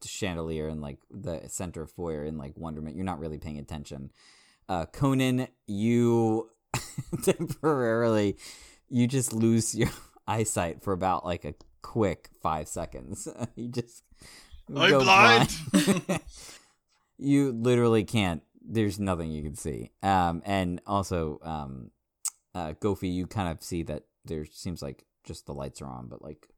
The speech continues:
Speaker 1: no one seems to be home. You enter, you enter Santa's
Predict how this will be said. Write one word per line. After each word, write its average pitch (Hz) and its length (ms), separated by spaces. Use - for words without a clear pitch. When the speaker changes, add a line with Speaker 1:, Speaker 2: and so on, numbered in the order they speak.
Speaker 1:
no 85 280
one 65 200
seems 67 300
to - 60
be 53 100
home. 57 360
You 110 220
enter, 120 600
you 104 220
enter 104 400
Santa's 87 640